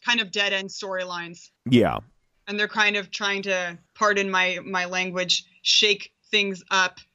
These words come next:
Speaker 1: to get more storylines by putting different people in different places, which I guess makes sense. But at the same time, you know, there's
Speaker 2: Yeah.
Speaker 1: only so much you could do with the same group of people.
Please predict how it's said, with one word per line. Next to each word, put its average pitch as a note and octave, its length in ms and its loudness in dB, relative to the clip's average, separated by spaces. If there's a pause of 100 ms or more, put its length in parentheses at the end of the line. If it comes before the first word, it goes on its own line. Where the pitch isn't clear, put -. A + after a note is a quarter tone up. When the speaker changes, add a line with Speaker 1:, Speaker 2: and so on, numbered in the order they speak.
(220)
Speaker 1:
to A3 160 -2
get F#3+ 240 -2
more F#3+ 240 -6
storylines F#3+ 680 -4
by F#3 120 0
putting F#3+ 320 -6
different F3 320 -4
people F3+ 260 -6
in E3 80 -6
different E3 260 -10
places, E3 400 -8
which F#3+ 140 0
I A3 60 4
guess A#3 260 0
makes F#3+ 240 -2
sense. F3+ 400 -4
But G3 160 0
at F#3+ 80 0
the G3 80 -4
same G3 300 0
time, F3 500 -2
you E3+ 120 -4
know, D#3+ 360 -6 (280)
there's A#3 140 2
Speaker 2:
Yeah. C#4+ 60 8
Speaker 1:
only D#4+ 140 4
so C4 180 0
much A#3+ 180 2
you A3+ 100 0
could G#3 140 0
do G3+ 120 0
with G3 120 -2
the F#3+ 80 -6
same F#3 240 -2
group F3 200 -12
of E3+ 120 -20
people. - 520 -12